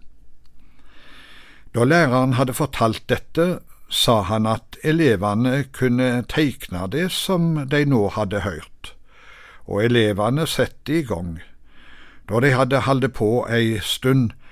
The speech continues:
var det en elev som sa høgt, "Nå er jeg nesten ferdig, men jeg får ikke plass til Jesus."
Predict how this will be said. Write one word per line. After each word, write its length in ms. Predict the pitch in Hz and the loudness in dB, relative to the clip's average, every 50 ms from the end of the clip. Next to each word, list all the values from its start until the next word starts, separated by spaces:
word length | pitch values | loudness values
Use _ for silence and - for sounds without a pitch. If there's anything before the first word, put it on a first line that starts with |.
| - - - - - | -20 -20 -20 -14 -6
var 180 | 90 104 123 135 | 0 2 2 4
det 160 | 135 151 143 | 4 4 4
en 100 | 139 143 | 4 4
elev 400 | 139 139 131 120 113 117 117 113 - | 4 4 4 2 2 2 0 0 -2
som 260 | - - - 123 117 | -2 0 0 0 0
sa 340 | - - - - 104 104 104 98 | -2 -2 0 0 2 2 0 0
høgt, 580 | 104 104 95 104 104 - - - - - - - - - - - - - - - - - | -2 -2 -2 -2 -4 -6 -10 -16 -14 -14 -14 -16 -16 -18 -20 -20 -18 -18 -18 -14 -4 0
"Nå 280 | 110 135 156 165 175 - | 4 6 6 6 4 4
er 180 | - 143 147 - | 2 0 0 2
jeg 200 | 139 139 139 139 | 2 2 2 2
nesten 680 | 135 127 123 127 143 - - - - - - - 135 135 123 | 2 2 2 2 2 2 0 0 -2 -2 -2 0 0 0 0
ferdig, 580 | - - 135 127 120 107 95 110 113 107 - - - - - - - | 2 2 2 2 0 -2 -2 -4 -4 -6 -8 -14 -20 -20 -20 -10 -4
men 160 | - 113 123 139 | 0 2 2 2
jeg 120 | 147 - | 2 0
får 480 | - - - - 147 160 139 123 120 131 | -2 -2 0 2 4 6 6 4 4 0
ikke 320 | 147 - - - - 139 139 | -2 -4 -4 -4 -2 -2 -2
plass 400 | 135 - 131 131 123 - - - | 0 0 -2 0 0 0 -2 -2
til 240 | - - 139 135 113 | -2 0 0 2 2
Jesus." 760 | 113 135 165 170 - - - 160 - - - - - - | 2 0 0 0 -2 -2 -2 -4 -4 -6 -8 -8 -12 -14